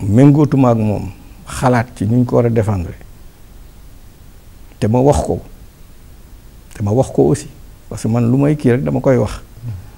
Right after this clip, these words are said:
pour dater ko, pour l'histoire. Ma wax ko, expliquer, ma gis ne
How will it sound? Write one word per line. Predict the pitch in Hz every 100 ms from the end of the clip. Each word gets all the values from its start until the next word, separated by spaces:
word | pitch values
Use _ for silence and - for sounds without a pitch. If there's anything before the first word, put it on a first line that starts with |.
| - - - -
pour | 113 101
dater | 113 120 113
ko, | - - - - - -
pour | - 113
l'histoire. | 117 - 71 - - - - - - - - - -
Ma | 90
wax | 110 123 -
ko, | - -
expliquer, | 110 123 131 131 123 117 - - - - - - - -
ma | - 120
gis | 131 113
ne | 117